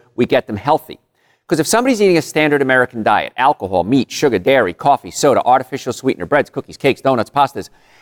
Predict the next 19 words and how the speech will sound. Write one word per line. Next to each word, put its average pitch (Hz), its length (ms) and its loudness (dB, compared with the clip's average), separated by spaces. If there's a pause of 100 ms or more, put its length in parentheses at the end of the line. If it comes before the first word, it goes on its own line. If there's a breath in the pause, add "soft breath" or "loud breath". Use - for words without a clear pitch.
(160 soft breath)
and 151 140 2
then 196 140 4
you 233 80 4
wanna 180 200 4
try 160 200 0
to 131 60 -8
do 120 80 -10
surgery 214 440 2
on 110 160 2
them, 113 120 0 (280)
probably 156 340 -2
not 135 200 0
your 113 100 -8
best - 300 -4
choice - 540 -2 (600)
because 135 280 0
they're 135 120 2
so 208 360 0
inflamed 104 460 -4